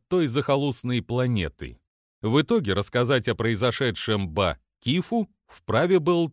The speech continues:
только сам Траун. В обычной ситуации верховный генерал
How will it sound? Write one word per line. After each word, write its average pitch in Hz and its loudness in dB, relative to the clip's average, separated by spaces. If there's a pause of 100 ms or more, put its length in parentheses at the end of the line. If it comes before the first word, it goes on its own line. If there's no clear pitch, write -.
(120)
только 131 2
сам 80 -2
Траун. 67 -8 (720)
В 90 -2
обычной 107 0
ситуации 120 0
верховный 113 0
генерал 127 0